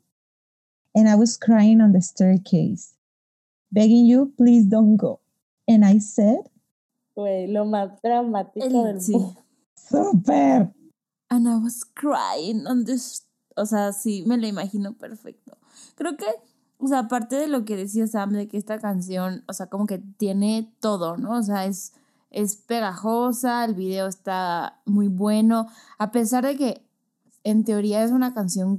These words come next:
Speaker 3: country, creo que esta fue con la primera canción que pudo entrar en pop charts. Bueno, con Tim McGraw también, pero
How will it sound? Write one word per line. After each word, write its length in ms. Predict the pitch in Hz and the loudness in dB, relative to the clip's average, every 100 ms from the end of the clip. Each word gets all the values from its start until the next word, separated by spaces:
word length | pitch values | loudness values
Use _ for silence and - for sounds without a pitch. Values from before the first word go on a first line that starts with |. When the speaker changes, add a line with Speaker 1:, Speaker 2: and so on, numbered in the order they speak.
| - | -6
Speaker 3:
country, 460 | 220 214 208 214 226 | -4 -2 -2 -2 -2
creo 200 | 233 220 | -4 -4
que 160 | 240 - | -6 -6
esta 280 | 214 240 | -8 -6
fue 200 | 226 220 | -8 -8
con 120 | 226 226 | -4 -4
la 100 | 214 | -4
primera 300 | 196 190 170 | -6 -8 -8
canción 340 | 180 196 190 | -8 -6 -8
que 120 | 196 | -10
pudo 460 | 190 - 190 196 196 _ _ _ _ _ _ | -14 -10 -8 -8 -8 _ _ _ _ _ _
entrar 680 | - 220 208 214 208 196 190 - | 0 2 2 -2 -4 -4 -6 -2
en 240 | 214 208 | -2 -2
pop 240 | 208 196 - | -2 -6 -6
charts. 720 | - 208 185 247 - - - _ _ _ _ _ _ _ _ _ | -6 -4 -4 -6 -8 -10 -10 _ _ _ _ _ _ _ _ _
Bueno, 280 | 254 311 311 | -2 -2 -2
con 200 | 302 294 | -4 -4
Tim 160 | 294 285 | -4 -4
McGraw 240 | 339 302 | -4 -8
también, 280 | 254 214 175 | -6 -8 -6
pero 160 | 185 | -8